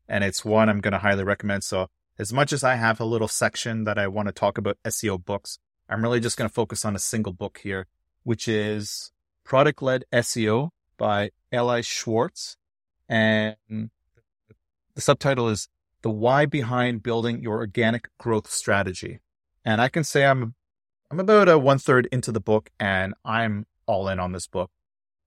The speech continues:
It tells you to think about content and think about your I C P, like, your ideal customer profile. I think a lot of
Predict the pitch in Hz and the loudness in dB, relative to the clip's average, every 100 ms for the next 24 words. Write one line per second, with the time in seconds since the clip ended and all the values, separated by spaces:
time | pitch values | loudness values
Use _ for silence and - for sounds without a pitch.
0 | - 139 - - - 160 180 156 165 147 | -4 -4 -4 -8 0 2 2 0 -2 -2
1 | - 147 131 131 120 - 143 160 160 135 | -6 -2 -2 -2 -4 0 0 2 -2 -2
2 | 135 127 127 _ _ - - 127 120 - | -6 -2 -2 _ _ -16 -4 -2 -2 -2
3 | 110 104 107 _ _ _ - 127 110 107 | -2 -2 -6 _ _ _ -6 -2 0 0
4 | 107 - 147 147 147 147 135 117 110 - | -4 -4 -4 0 0 0 2 2 0 -2
5 | - 120 120 - 110 - 117 101 117 - | -4 -2 -2 -2 -4 -4 -6 -6 -8 -14
6 | - 113 101 - 107 - 110 107 113 107 | -8 -6 -4 -2 -2 0 0 0 -2 0
7 | 113 - 107 95 110 104 - 87 95 _ | -4 -4 -8 -4 -4 -4 -4 -4 -6 _
8 | _ _ - 127 190 214 165 147 143 135 | _ _ -4 -2 2 2 4 6 4 2